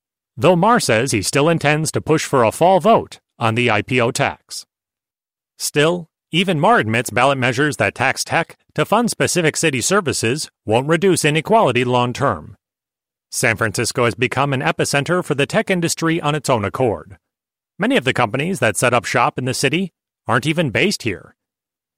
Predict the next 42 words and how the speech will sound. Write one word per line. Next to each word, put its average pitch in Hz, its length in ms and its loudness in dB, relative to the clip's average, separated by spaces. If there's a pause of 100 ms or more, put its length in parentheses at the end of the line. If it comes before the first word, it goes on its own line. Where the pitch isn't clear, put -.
(280)
It's - 240 -4
Facebook 147 420 -2
leasing 156 360 0
a 131 60 0
new 104 180 -2
office 131 320 0
tower 151 380 0 (200)
or 220 180 4
a 160 60 2
startup 175 580 0 (100)
opening 127 340 0
up 127 140 0
a 107 80 -2
satellite 160 420 2
office 143 360 2
to 131 80 -2
give 95 200 -2
young 143 280 0
workers 165 380 0
the 143 140 0
option 117 340 0
of 120 100 -6
city 98 240 -2
living. 98 500 -6 (920)
And 107 160 -2
while 107 240 2
tech 127 200 -2
companies 139 460 -4
might 120 340 -2
dangle 143 300 0
the 127 100 -2
possibility 147 640 0
of 107 120 -2
leaving 156 460 0
because 110 440 0
of 90 260 -2
this 127 360 0
or 98 140 0
that 113 240 0
tax 120 380 -2
or 104 120 0
policy, 160 600 0